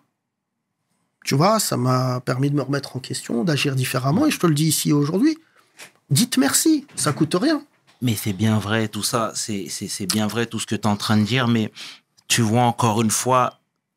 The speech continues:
Speaker 2: on t'a aussi rendu la monnaie de ta pièce.
Speaker 1: C'est-à-dire ?
Speaker 2: Tu sais,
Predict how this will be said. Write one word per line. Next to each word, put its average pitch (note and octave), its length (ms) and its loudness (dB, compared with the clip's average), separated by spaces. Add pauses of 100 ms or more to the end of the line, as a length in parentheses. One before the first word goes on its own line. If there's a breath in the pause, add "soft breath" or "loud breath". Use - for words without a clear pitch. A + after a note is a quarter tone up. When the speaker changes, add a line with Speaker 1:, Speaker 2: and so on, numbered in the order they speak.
(640)
Speaker 2:
on G#2+ 140 0
t'a A2+ 120 2
aussi G#2+ 220 2
rendu G#2+ 260 0
la G#2 100 0
monnaie F#2 200 -4
de - 60 -20
ta G2+ 120 -4
pièce. - 420 -8 (760)
Speaker 1:
C'est-à-dire ? A#2 400 -2 (920 loud breath)
Speaker 2:
Tu B2 120 -6
sais, D3 340 0